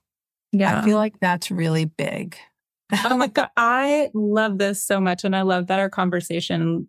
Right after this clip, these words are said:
Speaker 1: went here too, because I, I feel the same way. Vulnerability is, it's, it's the power of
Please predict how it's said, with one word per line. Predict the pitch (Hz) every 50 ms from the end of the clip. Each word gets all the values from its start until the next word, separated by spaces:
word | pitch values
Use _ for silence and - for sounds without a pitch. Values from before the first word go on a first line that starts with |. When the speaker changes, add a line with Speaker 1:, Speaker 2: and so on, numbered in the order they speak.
| _ _
Speaker 1:
went | 196 185 185 180 175 185 185
here | - 175 165 165
too, | - - 190 180
because | 170 185 - 208 190 180 - -
I, | 185 185 180 180 180 185 185 185 175 175 - -
I | 196 196 196
feel | - 220 208
the | 180 185
same | - - 185 180 180 175
way. | 165 165 170 - - - -
Vulnerability | - 185 185 190 202 202 196 185 190 180 185 196 202 202 196 185 175 -
is, | 170 180 190 196 180 - 185
it's, | 175 - - -
it's | - 180 180 - - - -
the | 160 -
power | 180 - - - 202 226 254 214 170 160 170 190 226 247 240 _ _ _ _ _ _ _ _ _ _ _
of | 185 185 185 185 180 180 180 170 - -